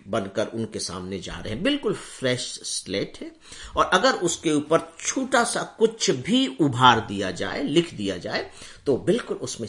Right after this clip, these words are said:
चमकने लगता है। तो मित्रों, एक मैंने उदाहरण लिया जानबूझ करके, एक ऐसा उदाहरण मैंने लिया है कि जिससे आप अपने आप को आइडेंटिफाई कर सकेंगे, आप सबको अपना अपना मूल्यांकन करने में शायद सहूलियत हो सकेगी।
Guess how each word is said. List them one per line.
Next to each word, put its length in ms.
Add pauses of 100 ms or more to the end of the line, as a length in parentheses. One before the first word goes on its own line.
(100)
चमकने 500
लगता 300
है। 160 (1700)
तो 80
मित्रों, 460 (100)
एक 180
मैंने 380
उदाहरण 460
लिया 260
जानबूझ 460
करके, 340
एक 140
ऐसा 260
उदाहरण 380
मैंने 240
लिया 260
है 140
कि 320
जिससे 480
आप 200
अपने 220
आप 160
को 80
आइडेंटिफाई 600
कर 160
सकेंगे, 420
आप 260
सबको 400
अपना 340
अपना 220
मूल्यांकन 680
करने 320
में 100
शायद 260
सहूलियत 640
हो 60
सकेगी। 540